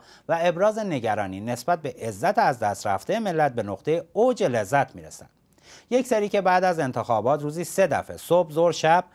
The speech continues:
نسبت به عزت مردم ابراز نگرانی می‌کنند. اینها همانهایی هستند که در آن هشت سال که از عزت فقط زرقامی‌اش قابل مطالبه بود، با تخم کفتر هم نطقشان باز نمی‌شد.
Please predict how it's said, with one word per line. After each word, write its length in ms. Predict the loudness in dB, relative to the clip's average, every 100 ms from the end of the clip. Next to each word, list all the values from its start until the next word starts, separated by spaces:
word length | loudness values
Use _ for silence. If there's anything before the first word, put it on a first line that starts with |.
| -20 _
نسبت 340 | -8 -2 0 0
به 140 | -2 -4
عزت 380 | -4 0 0
مردم 460 | 0 -2 -4 -6 -10
ابراز 400 | -4 -2 2 2
نگرانی 580 | 2 -2 -2 -2 -2 -2
می‌کنند. 420 | -2 -6 -16 -20 -12
اینها 400 | -8 -2 0 0 -8 -18
همانهایی 600 | -4 -2 0 -2 0 0
هستند 440 | 0 -2 -4 -6 -6
که 80 |
در 300 | -4 -2 -2 -6
آن 260 | -6 -6 -6
هشت 300 | -4 -4 -4
سال 420 | -4 0 0 0 -8 _ _
که 100 | -4
از 220 | -2 -2 -4
عزت 560 | -4 -4 2 2 2 -2
فقط 400 | -8 0 0 0
زرقامی‌اش 920 | -2 0 2 2 2 0 0 -2 0
قابل 340 | 0 0 0
مطالبه 540 | -2 -4 -2 -2 -2 -2
بود، 340 | -2 -2 -4 -10 _ -4
با 120 | -4
تخم 360 | -2 -8 -6
کفتر 480 | -2 0 0 2 0
هم 260 | 2 -2 -4 _ _
نطقشان 520 | -6 -4 -4 -2 -2 2
باز 300 | 2 2 -2
نمی‌شد. 400 | -8 -8 -20